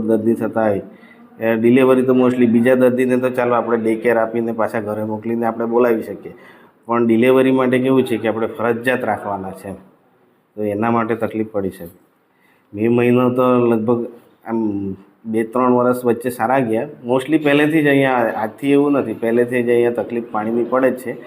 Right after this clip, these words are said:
જ્યારે સરકારી કૂવામાંથી આવતું હતું ત્યારે પણ આ રીતની તકલીફ થતી હતી, ટેન્કરો જ મંગાવવા પડતા હતા. ડેઈલી <clears throat> બે ટેન્કરો એમ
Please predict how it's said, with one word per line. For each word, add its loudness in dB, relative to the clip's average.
જ્યારે 2
સરકારી 0
કૂવામાંથી 0
આવતું -4
હતું -8
ત્યારે -2
પણ 0
આ 0
રીતની -6
તકલીફ -8
થતી -8
હતી, -10
ટેન્કરો 0
જ -4
મંગાવવા -2
પડતા -8
હતા. -8
ડેઈલી 2
<clears throat> 0
બે 4
ટેન્કરો 2
એમ 4